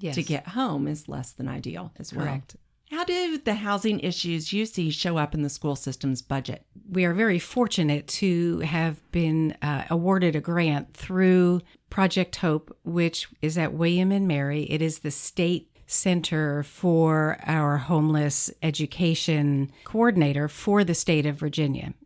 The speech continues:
Speaker 1: And you can apply for a grant and you receive extra funding that you can use to make sure that you are providing services to the students within your division who are identified as homeless.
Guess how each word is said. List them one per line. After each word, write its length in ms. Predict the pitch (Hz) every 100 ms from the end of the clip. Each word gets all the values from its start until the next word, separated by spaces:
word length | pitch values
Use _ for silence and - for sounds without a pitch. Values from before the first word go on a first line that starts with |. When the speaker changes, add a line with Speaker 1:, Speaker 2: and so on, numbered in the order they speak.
| -
Speaker 1:
And 160 | 160 170
you 140 | 185
can 180 | - 226
apply 400 | 247 - 240 247
for 240 | 247 233
a 60 | 190
grant 420 | 180 151 156 156
and 100 | 160
you 160 | 170 165
receive 600 | 170 - 180 180 170 160 - - - - -
extra 320 | 190 - 214
funding 460 | - 214 190 160
that 140 | 160 156
you 160 | 175
can 180 | - 185
use 320 | 175 170 170
to 140 | - 180
make 180 | 170 160
sure 260 | - 208
that 140 | 185 175
you 320 | 190 196 175
are 460 | 170 170 160 160 - _ -
providing 640 | - 175 165 160 165 160
services 840 | - 160 151 151 - 147 147 143 -
to 280 | - 165
the 120 | 151 147
students 520 | - 151 147 143 -
within 280 | 147 156 156
your 140 | 156
division 460 | 151 139 143 143 139
who 200 | 160 151
are 320 | 143 143 -
identified 640 | 147 147 151 147 143 135 139
as 120 | -
homeless. 600 | 170 147 - - -